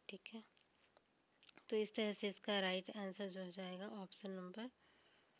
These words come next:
two जो है right हो जाएगा। तो friends,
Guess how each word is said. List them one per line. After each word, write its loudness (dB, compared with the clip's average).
two 4
जो 2
है 0
right -2
हो -2
जाएगा। -8
तो -2
friends, 0